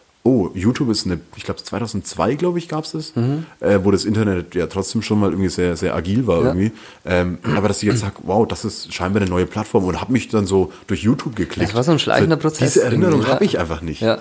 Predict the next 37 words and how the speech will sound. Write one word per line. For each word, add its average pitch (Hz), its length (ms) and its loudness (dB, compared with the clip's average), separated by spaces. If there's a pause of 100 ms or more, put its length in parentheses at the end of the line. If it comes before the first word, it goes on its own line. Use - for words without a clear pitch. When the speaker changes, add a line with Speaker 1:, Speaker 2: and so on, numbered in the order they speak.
Speaker 2:
stimmt. 110 240 -4
Speaker 1:
So, 104 200 2
ich 104 120 -4
kann 127 160 2
mich 160 120 4
aber 120 140 4
an 101 180 0
ein 131 280 0
Video 143 220 2
erinnern, 120 240 0
also - 140 -4
fällt 139 200 2
dir, 151 160 0
fällt 117 180 0
dir 127 100 0
eins 120 120 -2
ein? 156 200 -2 (840)
So - 120 -4
eins 113 160 4
der - 120 4
ersten? - 420 -2
Speaker 2:
Ach, - 100 -6 (220)
boah, - 240 -6 (100)
das - 160 -14
muss 107 220 -4
ich - 60 -4
jetzt 107 160 -2
echt - 180 -2
erstmal 120 240 2
ein 117 80 4
bisschen 113 220 0
überlegen. 120 360 0
Also 101 160 0
fällt 107 160 0
mir 117 60 2
jetzt 113 100 0
spontan, 127 680 0